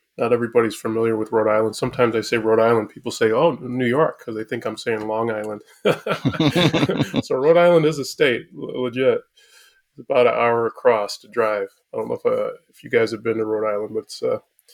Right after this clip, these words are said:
Speaker 1: it's a nice little state. And, uh,
Speaker 2: I blinked through it.
Speaker 1: you
Speaker 2: I
Speaker 1: blinked
Speaker 2: blinked
Speaker 1: through it.
Speaker 2: on my way through it,
Speaker 1: <laughs>
Speaker 2: yeah.
Speaker 1: I forget how many exits we have,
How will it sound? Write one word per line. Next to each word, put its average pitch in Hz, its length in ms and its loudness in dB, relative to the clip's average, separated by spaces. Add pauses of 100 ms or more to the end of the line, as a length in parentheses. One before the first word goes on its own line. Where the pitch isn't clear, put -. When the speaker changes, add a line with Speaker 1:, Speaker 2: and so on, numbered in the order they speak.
(560)
Speaker 1:
it's - 100 -20
a - 20 -6
nice 139 220 2
little 107 160 -4
state. 117 400 -2 (400)
And, 127 240 -10
uh, 120 260 4
Speaker 2:
I 120 40 -12
blinked 117 340 0
through 107 400 0
it. 69 140 -4 (180)
Speaker 1:
you - 100 -10
Speaker 2:
I 95 60 2
Speaker 1:
blinked 131 160 4
Speaker 2:
blinked 101 220 4
Speaker 1:
through 104 80 4
it. - 40 2
Speaker 2:
on 95 80 0
my 90 160 2
way 90 140 2
through 95 160 0
it, 80 260 0
Speaker 1:
<laughs> - 0 -
Speaker 2:
yeah. 85 320 2 (1160)
Speaker 1:
I - 60 -4
forget 120 320 0
how 113 100 0
many 107 180 -4
exits 107 420 -4
we 104 120 -8
have, 104 220 -4